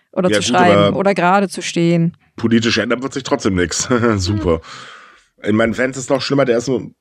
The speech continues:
Speaker 2: ich wollte gerade sagen, der ist eigentlich nur ein Podcaster. Okay, das würde uns jetzt klein machen. Aber genau genommen ist es halt so. Der hat ja null Expertise.
Speaker 1: Ja, wenigstens weiß er, wie ein hübscher Lidstrich aussieht.
Speaker 2: Ja, okay, das muss man eben lassen. Ja, ähm, das stimmt. So,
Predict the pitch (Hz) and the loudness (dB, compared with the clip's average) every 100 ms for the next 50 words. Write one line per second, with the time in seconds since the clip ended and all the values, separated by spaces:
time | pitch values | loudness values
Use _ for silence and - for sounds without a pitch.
0 | _ 80 82 95 90 92 98 90 87 101 | _ -10 -2 -2 0 -2 -2 -2 -4 -6
1 | 104 131 120 98 - - - 85 - 80 | 0 2 2 -2 -6 -6 -4 -4 -2 -4
2 | 80 110 85 107 92 127 147 - - - | -2 -2 0 0 0 0 0 -4 -8 -6
3 | 82 82 85 110 160 - - - - - | -2 -2 -2 -4 -8 -10 -14 -12 -12 -14
4 | - - 113 101 123 127 127 123 127 135 | -12 -2 0 0 -4 -2 0 2 0 0
5 | 165 117 92 87 87 82 80 92 92 98 | 0 0 0 -2 -2 -4 -2 0 0 0
6 | 117 120 156 110 82 - 82 85 87 71 | -2 2 0 0 -8 -6 -6 -4 -6 -6
7 | 69 _ _ _ _ _ _ _ _ _ | -10 _ _ _ _ _ _ _ _ _
8 | _ 196 208 208 - - 185 190 190 185 | _ -4 -2 0 -2 0 0 0 2 2
9 | 185 - 175 165 - 170 190 170 165 170 | 2 0 -2 -4 -4 -4 -2 -2 -2 -4
10 | - - - - _ - - 123 - - | -6 -10 -12 -14 _ -18 -2 -2 0 -2
11 | 92 - 107 - 170 156 135 127 85 85 | -2 -2 -2 -2 0 2 2 2 0 -6
12 | 85 - - - - 73 98 117 - - | -6 -6 -6 -12 -8 -6 -4 -4 -4 -8
13 | - - 202 | -10 2 2